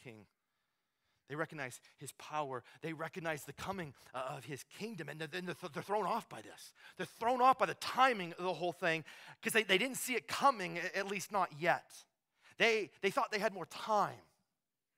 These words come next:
And so they asked Jesus next, they asked him, "Have you come here to torment us and to torture us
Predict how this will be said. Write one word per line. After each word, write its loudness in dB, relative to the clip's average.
And -14
so -2
they 2
asked 4
Jesus -4
next, 2
they 0
asked 2
him, -2
"Have 8
you 2
come 6
here 2
to 4
torment 4
us 4
and -6
to -2
torture 2
us 6